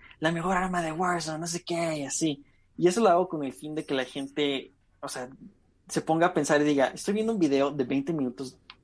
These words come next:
este, de un güey jugando". O sea, donde ya podría nada más ver la configuración al final y ya.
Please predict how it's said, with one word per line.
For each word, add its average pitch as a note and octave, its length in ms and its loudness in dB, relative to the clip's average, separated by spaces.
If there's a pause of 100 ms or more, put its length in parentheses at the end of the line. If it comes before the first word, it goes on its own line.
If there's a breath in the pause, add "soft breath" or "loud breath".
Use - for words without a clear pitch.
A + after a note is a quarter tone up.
este, - 320 -2
de B2 80 0
un C3+ 140 4
güey C3 180 6
jugando". B2 640 0 (640)
O C#3 60 -2
sea, C3 260 2
donde C3+ 260 0
ya C#3 160 2
podría D3 220 4
nada C#3+ 120 -2
más C#3 200 -2
ver C#3 140 0
la C#3 80 0
configuración B2 460 -8
al B2+ 80 -12
final B2 260 -10
y A#2 180 -12
ya. A#2 180 -4